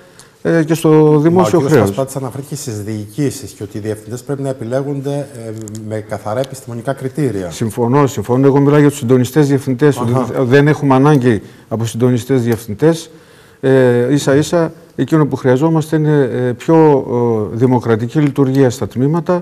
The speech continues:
Speaker 1: και όχι το, την αρχή του ενός
Speaker 2: Μμμ.
Speaker 1: ανδρός. Χρειάζεται να πιστεύουμε στο δημόσιο σύστημα υγείας και σε κάθε τμήμα να υπάρχει μια συλλογική λειτουργία και να κατανέμονται οι ρόλοι με τέτοιο τρόπο που να εξυπηρετεί το ασθενής.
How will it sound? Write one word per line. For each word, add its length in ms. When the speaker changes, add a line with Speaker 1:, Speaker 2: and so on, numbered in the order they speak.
Speaker 1:
και 120
όχι 340
το, 460
την 200
αρχή 220
του 400
ενός 220
Speaker 2:
Μμμ. 60
Speaker 1:
ανδρός. 320
Χρειάζεται 420
να 120
πιστεύουμε 400
στο 140
δημόσιο 400
σύστημα 360
υγείας 380
και 120
σε 120
κάθε 280
τμήμα 220
να 80
υπάρχει 300
μια 140
συλλογική 500
λειτουργία 680
και 120
να 100
κατανέμονται 640
οι 60
ρόλοι 220
με 120
τέτοιο 280
τρόπο 280
που 80
να 60
εξυπηρετεί 520
το 120
ασθενής. 540